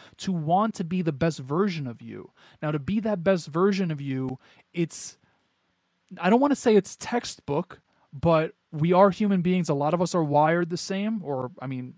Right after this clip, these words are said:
for the most part, we're all wired the same. The only thing that makes us different is our experiences, our upbringings, et cetera, et cetera. Sitting down and talking with someone, I mean, listen, at first,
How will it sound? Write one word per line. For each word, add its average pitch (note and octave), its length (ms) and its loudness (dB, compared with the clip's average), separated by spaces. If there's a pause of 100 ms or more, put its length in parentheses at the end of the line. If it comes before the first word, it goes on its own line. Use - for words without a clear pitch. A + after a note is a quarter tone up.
(100)
for D#3 100 -10
the C#3 60 -8
most C3+ 240 -2
part, C3+ 180 -4
we're C3+ 160 -4
all D3+ 240 6
wired D3 440 4
the C3+ 60 -8
same. D3+ 440 -4 (200)
The E3+ 80 0
only G3+ 120 -2
thing G#3+ 140 -4
that G3 160 0
makes F#3 220 -4
us D3 140 -4
different D3 500 -4 (100)
is C#3+ 320 -4
our C#3+ 280 0
experiences, D3 760 -4
our C#3+ 300 -4
upbringings, D3 680 -6
et C#3+ 100 -12
cetera, D#3 380 -2
et C3+ 100 -8
cetera. D3 540 -4 (320)
Sitting A#3+ 380 -4
down F#3+ 240 0
and D#3 120 -2
talking E3 420 -8
with F#3+ 140 -4
someone, G#3 440 -4
I D3 80 -8
mean, D#3+ 160 -4
listen, C3 400 -8 (320)
at D#3+ 160 -6
first, - 580 -4